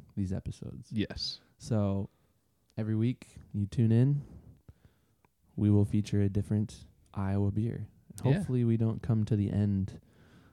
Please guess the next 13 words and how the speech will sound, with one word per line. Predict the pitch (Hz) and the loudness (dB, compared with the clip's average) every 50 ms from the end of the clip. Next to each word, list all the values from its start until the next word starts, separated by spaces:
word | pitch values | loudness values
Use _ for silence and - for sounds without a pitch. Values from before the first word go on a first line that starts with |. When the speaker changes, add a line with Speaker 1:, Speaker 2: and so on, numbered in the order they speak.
| _ _ - | _ _ -2
Speaker 1:
of | 98 95 90 - | 0 0 0 0
Iowa | 92 95 98 98 98 95 95 | 0 2 2 4 4 2 2
beer. | 95 - 98 104 - - - 110 - - - - | 2 0 0 0 0 -2 -4 -4 -6 -10 -8 -4
Speaker 2:
I | 170 | -2
don't | 151 156 | 0 2
think | 151 143 131 | 2 0 0
that's | - 131 - | 0 -2 -2
possible. | - - 123 120 117 - - 117 110 - - - - - - | 0 0 0 0 -2 -4 -6 -8 -8 -8 -8 -12 -16 -6 0
I | 156 | 2
think | 135 139 139 - | 2 2 2 0
we're | 135 120 | -2 -2
good. | 113 120 - - - - _ _ _ - - | -2 -2 -4 -4 -8 -14 _ _ _ -8 -6
Speaker 1:
Yeah. | 113 | -6